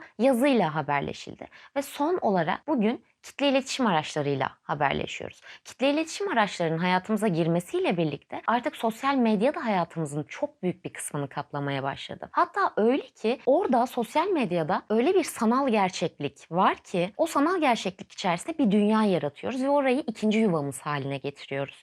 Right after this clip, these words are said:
aslında. Sonra gerçek dünyaya döndüğümüzde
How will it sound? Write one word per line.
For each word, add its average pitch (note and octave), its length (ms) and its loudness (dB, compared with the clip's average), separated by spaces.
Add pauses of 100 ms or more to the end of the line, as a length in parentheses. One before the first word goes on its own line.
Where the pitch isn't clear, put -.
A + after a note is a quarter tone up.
aslında. C#3+ 500 -10 (120)
Sonra E4+ 400 0 (320)
gerçek A3 440 2
dünyaya C4 500 2
döndüğümüzde D3 880 0